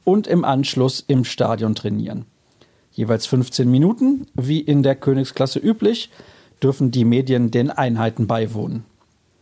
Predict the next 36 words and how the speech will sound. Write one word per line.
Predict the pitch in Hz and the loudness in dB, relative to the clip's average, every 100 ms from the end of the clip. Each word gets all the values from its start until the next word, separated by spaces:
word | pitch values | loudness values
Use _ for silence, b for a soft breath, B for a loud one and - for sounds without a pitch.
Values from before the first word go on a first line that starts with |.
| b b b b | b b b b
Die | 120 120 | 0 0
Begegnung | 113 147 240 294 165 160 | 0 0 0 0 0 0
gegen | 143 151 | 0 0
die | 135 143 | 0 0
Italiener | 135 131 127 190 151 | 0 0 2 0 0
wirft | 175 - | 0 0
auch | 165 | -2
in | - 165 | -2 -2
unserer | 165 165 165 151 | 0 2 2 0
Redaktion | 160 160 - - 254 175 | 0 -2 -2 0 0 2
bereits | 117 117 113 | 0 -2 -2
ihre | 120 107 | -6 -4
Schatten | - 113 113 | -2 -4 -4
voraus. | - 107 - - - - _ b b b b b - | -6 -4 -4 -8 -10 -12 _ b b b b b -4
Die | 110 117 | -2 0
ersten | 117 117 117 | 0 -2 -2
Artikel | 127 208 254 254 | 0 0 2 2
mit | 202 147 | 2 -2
Fokus | - 160 160 160 147 | 0 0 0 -2 0
auf | 139 - | -2 -2
das | 131 | -4
Spiel | - 170 226 330 330 | -2 0 2 0 -4
bekommt | - - 185 - | -6 -2 -2 0
ihr | 160 | -2
bereits | 160 135 147 - - | 0 0 0 -4 -4
im | - 131 131 | 0 2 4
Laufe | 113 113 - | 2 0 -2
des | 117 113 | -4 -4
Tages | - 104 107 - | -2 -4 -4 -8
geliefert. | 101 117 - - - - _ b b b b b b | -8 -8 -8 -12 -14 -20 _ b b b b b b
Einer | 117 117 | -2 0
der | 113 110 | 2 0
Kollegen | 117 - 110 120 123 120 | -2 -2 0 2 0 -2
feiert | - 123 120 | 0 0 0
übrigens | 123 123 117 | -2 0 0
Geburtstag. | - 123 170 - - 320 - | 0 0 0 -2 -2 -2 -2